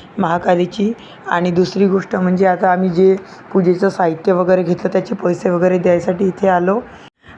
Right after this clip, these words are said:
आणि आजचा व्हिडिओ कसा वाटला तर कमेंटमध्ये नक्की सांगा आणि like, शेअर, सबस्क्राईब करा आणि महाकालीचं दर्शन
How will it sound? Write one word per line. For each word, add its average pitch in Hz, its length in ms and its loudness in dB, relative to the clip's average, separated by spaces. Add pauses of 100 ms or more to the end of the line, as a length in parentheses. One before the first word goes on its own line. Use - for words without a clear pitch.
आणि 202 260 2
आजचा 196 340 0
व्हिडिओ 220 280 4
कसा 220 280 -2
वाटला 208 320 0
तर 220 100 2
कमेंटमध्ये 208 680 0
नक्की 190 380 0
सांगा 226 360 0
आणि 185 460 0
like, 208 260 2
शेअर, 202 280 0
सबस्क्राईब 208 540 -2
करा 170 280 -2 (840)
आणि 175 300 0
महाकालीचं 202 600 0
दर्शन 208 340 2